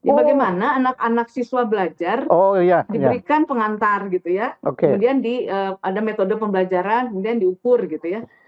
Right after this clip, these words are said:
Speaker 1: Nah, saya waktu itu kebetulan menguji gitu ya, eh, beliau. Terus, terus saya tanya, "Kenapa nggak musik Sunda?" <laughs> Gitu ya. Tentunya bukan jaipong ya, orang mau belajar kasih jaipong malah nari gitu kan.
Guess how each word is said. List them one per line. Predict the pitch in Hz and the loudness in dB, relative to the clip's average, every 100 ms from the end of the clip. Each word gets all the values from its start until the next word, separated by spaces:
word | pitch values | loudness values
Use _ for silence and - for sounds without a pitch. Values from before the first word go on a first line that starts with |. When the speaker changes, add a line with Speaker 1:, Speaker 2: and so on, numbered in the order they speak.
| _ | _
Speaker 1:
Nah, | 196 | -6
saya | 202 226 302 | -2 0 0
waktu | 269 233 | 0 0
itu | 269 | 0
kebetulan | 208 190 208 247 | -2 0 0 0
menguji | 208 214 226 226 240 | 0 -2 -2 -4 -4
gitu | 220 185 | -2 -2
ya, | 180 202 240 185 | 0 0 0 -2
eh, | |
beliau. | 170 175 190 165 | -2 -2 -2 -4
Terus, | 185 190 - | -6 -10 -10
terus | - 185 | -10 -6
saya | 202 | -4
tanya, | 196 185 196 | -2 -2 -2
"Kenapa | 202 196 240 | -2 -2 0
nggak | 226 | 0
musik | 185 190 | 0 -2
Sunda?" | 196 240 233 240 - | -2 0 2 0 -4
<laughs> | _ - | _ -12
Gitu | - 190 | -8 -2
ya. | 220 262 - - - - | -2 -2 -8 -20 -10 -4
Tentunya | 190 202 269 | 0 2 2
bukan | 233 208 | 0 0
jaipong | 196 202 208 254 214 | 2 2 2 0 0
ya, | 220 | 0
orang | 202 | 0
mau | 233 214 | 0 0
belajar | 175 175 220 | -2 -2 -4
kasih | 220 220 185 | -4 -4 -2
jaipong | 165 175 277 277 | -4 0 0 2
malah | 240 190 | 0 -2
nari | 190 202 247 226 180 | -2 -2 -2 -2 -2
gitu | 185 226 | -2 -2
kan. | - | -2